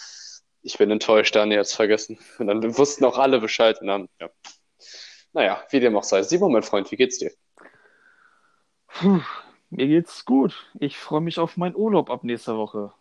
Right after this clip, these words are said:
Speaker 2: Ich freu mich auf Weihnachten, aber körperlich und geistig geht's mir sehr gut. Ich hatte,
Speaker 1: Oh.
Speaker 2: ich hat-, ich hatte nicht wieder einen Schwächeanfall wie du ab und zu in den letzten Wochen.
Speaker 1: Schwächeanfall?
Speaker 2: Digga, du warst in den letzten Wochen einfach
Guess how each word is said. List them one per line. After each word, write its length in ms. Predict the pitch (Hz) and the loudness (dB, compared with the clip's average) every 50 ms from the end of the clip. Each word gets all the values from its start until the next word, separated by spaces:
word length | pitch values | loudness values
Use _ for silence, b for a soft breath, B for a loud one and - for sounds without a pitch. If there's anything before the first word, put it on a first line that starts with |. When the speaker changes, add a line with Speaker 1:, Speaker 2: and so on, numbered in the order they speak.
| _ _ _ | _ _ _
Speaker 2:
Ich 140 | _ - - | _ -20 -12
freu 200 | - - 113 110 | -6 -4 -4 -4
mich 180 | 107 104 - | -4 -8 -12
auf 80 | - - _ _ _ - | -14 -18 _ _ _ -2
Weihnachten, 760 | 113 135 151 151 151 139 131 _ _ - 127 127 131 135 _ _ _ _ _ _ _ _ | 0 0 0 0 -4 -6 -8 _ _ -14 -14 -14 -14 -16 _ _ _ _ _ _ _ _
aber 180 | - 120 117 117 | -12 -10 -10 -8
körperlich 540 | - - 165 165 165 - 147 147 147 131 - | -6 -4 -6 -4 -4 -6 -8 -8 -8 -10 -12
und 100 | 110 107 | -14 -10
geistig 540 | 113 113 120 120 117 - 113 107 - - - | -8 -6 -6 -6 -8 -12 -14 -16 -16 -14 -14
geht's 260 | 107 101 - - - | -12 -12 -12 -12 -8
mir 280 | 107 107 104 101 104 - _ _ _ _ _ _ | -6 -4 -4 -6 -8 -14 _ _ _ _ _ _
sehr 180 | - 107 104 | -8 -6 -4
gut. 340 | 107 - 110 104 - - _ _ _ _ _ _ _ _ _ | 0 2 2 2 2 -2 _ _ _ _ _ _ _ _ _
Ich 60 | - | -2
hatte, 280 | - 131 - - 131 139 - | -2 -2 0 -2 -4 -4 -2
Speaker 1:
Oh. 100 | - 98 | -4 -4
Speaker 2:
ich 60 | 87 - | -2 -2
hat-, 140 | 127 - _ _ - | -4 -6 _ _ -20
ich 120 | - - - | -12 -8 -6
hatte 180 | 120 107 - 117 | -6 -6 -4 -6
nicht 180 | 123 117 - | -6 -6 -4
wieder 160 | - 123 117 104 | -4 -2 -2 -2
einen 100 | 107 107 | -4 -6
Schwächeanfall 600 | - - - 120 - - 120 113 - 113 113 110 | -8 -6 -4 -4 -4 -4 -6 -6 -6 -6 -6 -6
wie 80 | 98 95 | -6 -4
du 160 | 120 120 104 | -2 -2 -2
ab 140 | 117 - - | -2 -2 -4
und 120 | 120 110 | -8 -6
zu 160 | - - 131 | -4 -4 -4
in 60 | 127 | -4
den 100 | 117 117 | -2 -4
letzten 320 | 120 123 120 - - 135 120 | -4 -4 -4 -6 -10 -6 -4
Wochen. 280 | 123 120 - 139 135 - _ _ _ _ _ _ _ - - _ _ _ _ _ - | -4 -6 -6 -8 -18 -18 _ _ _ _ _ _ _ -20 -20 _ _ _ _ _ -2
Speaker 1:
Schwächeanfall? 880 | - - - - - 131 143 - - 117 113 104 98 - - 139 156 - _ _ _ _ _ _ _ _ - | 0 0 0 0 0 0 0 0 0 -2 -2 -4 -4 -2 0 -2 -2 -2 _ _ _ _ _ _ _ _ -8
Speaker 2:
Digga, 200 | - 160 196 131 | -6 -4 -4 -4
du 100 | 107 107 | -4 -2
warst 220 | 113 123 123 - - | -4 -4 -6 -8 -16
in 140 | - - | -12 -10
den 100 | 117 113 | -8 -6
letzten 260 | 135 143 - - 151 143 | -6 -8 -8 -8 -6 -6
Wochen 160 | 143 139 135 | -6 -6 -8
einfach 320 | - 139 143 - 139 - | -8 -8 -8 -8 -10 -8